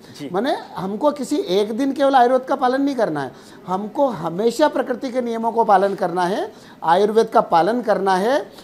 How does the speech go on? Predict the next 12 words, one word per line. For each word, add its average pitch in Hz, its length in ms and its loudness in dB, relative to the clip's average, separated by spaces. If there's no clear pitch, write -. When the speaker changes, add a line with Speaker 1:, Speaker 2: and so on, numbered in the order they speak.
Speaker 2:
और 233 320 2
तब 277 140 4
हम 262 160 2
स्वस्थ 226 340 0
रहेंगे। 185 560 0
तो 233 220 8
अभी 208 380 -2
आयुर्वेद 226 480 6
डे 202 180 0
के 220 120 -2
time 208 280 0
पे 220 280 0